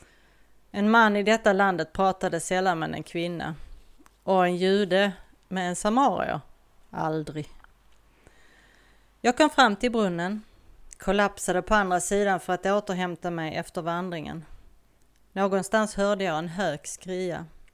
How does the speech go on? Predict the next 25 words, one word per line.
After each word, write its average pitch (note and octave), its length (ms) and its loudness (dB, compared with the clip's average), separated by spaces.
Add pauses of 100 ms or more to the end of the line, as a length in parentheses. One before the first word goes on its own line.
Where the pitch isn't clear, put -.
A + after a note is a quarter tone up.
(180)
säkert E3 540 -2
med G#3 140 -4
blicken G3 380 -6
fäst - 520 -8
vid E3 300 -6
åkermössen. D#3+ 720 -6 (1400)
"Vill A#3+ 200 2
du C4+ 100 4
ge C#4+ 160 6
mig C4+ 160 4
något B3+ 220 2
att A#3+ 140 -2
dricka?" C4 460 -6 (1800)
Hans - 340 -2
röst G3 360 0
skrämde G3 540 -2
mig. - 280 -10 (400)
Den A#3 140 2
var C#4 120 6
som B3 200 0
en A#3 160 -2
åskknall F#3+ 840 0
en F#3+ 160 -4
klar A3+ 360 4
dag. B3 380 0